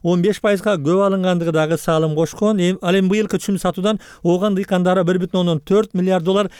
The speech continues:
каражат табышы күтүлөт. Бул Ооганстандын бир жылдык ички дүң өнүмүнүн жети пайыздайына барабар. Ооганстан наркозаттарга каршы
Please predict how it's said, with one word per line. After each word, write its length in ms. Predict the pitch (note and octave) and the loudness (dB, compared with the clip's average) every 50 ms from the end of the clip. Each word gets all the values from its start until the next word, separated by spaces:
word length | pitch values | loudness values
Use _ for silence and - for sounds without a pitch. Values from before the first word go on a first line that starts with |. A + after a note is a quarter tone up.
| - - - | -20 -20 -8
каражат 340 | - F#3+ F#3+ F#3+ G#3 G3 - | -4 -4 -2 0 -2 -2 0
табышы 480 | - F#3+ F#3+ F#3 F3 - - F3+ E3+ | 0 0 0 0 -2 -2 -2 -2 0
күтүлөт. 640 | E3 D3 D#3 E3+ - - F3 F3+ G#3 A3+ A3 - - F3 D#3+ - | 0 -2 -4 -4 -2 -2 0 2 2 2 2 -2 -6 -8 -8 -8
Бул 240 | - D3 D3 F#3 G3+ G3 | -6 -4 -2 0 2 2
Ооганстандын 420 | F3+ F#3 F3+ - F#3+ F#3 G3 F#3+ F3+ | 2 2 0 0 0 0 2 2 2
бир 80 | F#3+ | 0
жылдык 300 | E3+ F3+ F3+ F3+ F3+ F3+ | 0 0 -2 0 -2 -2
ички 180 | - - F3+ D#3 | -2 -2 -4 -4
дүң 160 | E3 E3 E3 E3+ | -2 0 0 2
өнүмүнүн 260 | E3+ F3+ G3 A3+ G#3 - - - _ - | 2 2 2 0 0 -4 -10 -20 _ -4
жети 240 | D3+ E3+ F3 - - | -2 -2 -2 -2 -4
пайыздайына 720 | - G3 F#3 F3 D#3 D3+ D#3+ D#3+ D#3+ D3+ D#3 E3 E3 E3+ E3 | -4 -2 -2 -2 -2 -2 0 0 0 0 0 -2 -2 -2 -2
барабар. 520 | C#3 C#3+ D3 D#3 E3+ F3 F3+ E3+ C#3+ C#3 - - _ _ | -2 -2 0 2 2 2 2 0 0 -2 -6 -10 _ _
Ооганстан 460 | - D#3+ E3 E3+ F#3 F3 - G3+ F#3+ | -2 -2 0 0 0 0 0 0 0
наркозаттарга 560 | G3 G3 G3 F#3 F#3 G3 - G#3 G3+ G3+ G3+ G3 | 0 0 -2 -4 -4 -2 -2 0 0 0 0 0
каршы 260 | G3 G3 F#3 - | 0 0 0 0